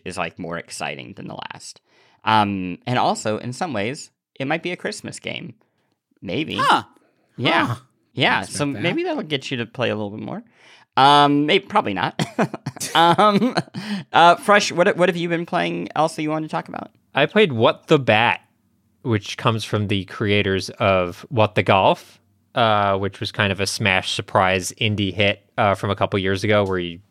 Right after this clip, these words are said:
Speaker 4: played mini golf in, like, ridiculous ways. And What the Bat is a V R game. It is V R exclusive. I played it on a Quest two, and the premise is pretty simple.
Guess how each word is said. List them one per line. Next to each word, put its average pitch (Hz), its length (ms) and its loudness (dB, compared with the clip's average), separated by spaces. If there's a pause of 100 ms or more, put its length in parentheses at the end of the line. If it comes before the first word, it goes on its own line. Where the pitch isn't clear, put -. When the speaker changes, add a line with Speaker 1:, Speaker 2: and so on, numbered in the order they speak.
(140)
Speaker 4:
played 90 220 0
mini 95 180 0
golf 95 300 2
in, 92 100 -4
like, 92 240 -4
ridiculous 98 480 -4
ways. 131 320 -2 (640)
And 110 520 0
What 117 280 0
the - 60 -6
Bat 113 420 0 (240)
is 110 640 2
a 110 180 2
V 117 260 4
R 214 200 6
game. 92 420 -2
It 117 100 -4
is 104 120 0
V 107 220 2
R 139 180 4
exclusive. 107 560 -2
I 101 80 4
played 101 240 0
it 98 80 0
on 95 140 -2
a 90 100 -6
Quest - 480 -4
two, 95 500 -2 (580)
and 110 440 -2
the - 200 -8
premise 110 400 -2
is 165 120 -6
pretty 190 220 0
simple. 107 600 0